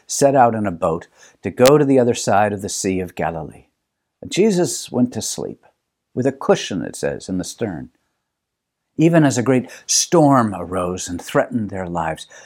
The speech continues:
"Do you not care?" they complained. And after stilling the storm, he asks, in a manner that,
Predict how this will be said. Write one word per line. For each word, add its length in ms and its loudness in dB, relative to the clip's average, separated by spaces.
"Do 80 -8
you 80 0
not 320 0
care?" 600 0
they 120 -6
complained. 840 -6
And 260 -14
after 260 -2
stilling 440 2
the 80 4
storm, 520 2
he 200 -2
asks, 560 2
in 140 0
a 80 2
manner 400 4
that, 280 0